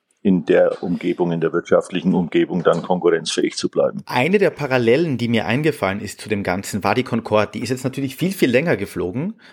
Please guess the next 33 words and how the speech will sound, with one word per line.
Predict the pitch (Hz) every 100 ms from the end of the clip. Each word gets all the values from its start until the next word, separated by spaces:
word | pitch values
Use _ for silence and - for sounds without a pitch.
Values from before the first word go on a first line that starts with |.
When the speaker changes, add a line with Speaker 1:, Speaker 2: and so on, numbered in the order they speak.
| _
Speaker 2:
aber | 110 110 113 120 117 -
am | 135 131
Ende | 131 170 160
war | 104 107
es | 160 -
ein | 131
Flugzeug, | - 160 - - 175 -
das | 135 127 - -
wirtschaftlich | 120 107 120 165 - - 135 -
ganz | 131 135
schwierig | 123 135 151 131 - -
handzuhaben | 120 135 - 165 165 156
war. | 175
Es | 185
gab | - 113 -
halt | 120 -
ein | 110 107
ausgewähltes | - 117 - 131 113 110 113 -
kleines | - 98 123 139 -
Klientel, | 127 110 104 117 139
das | 120 -
den | 104
Preis | - - 117 -
zahlen | 104 107 151
wollte, | 147 156 165 170 - - - -
aber | 123 117
am | 123
Ende | 107 151 160
gab's | 139 131 131
dann | 135 120 120
nine | 110 117 123
eleven | 107 117 185 196
und, | - 135 135 131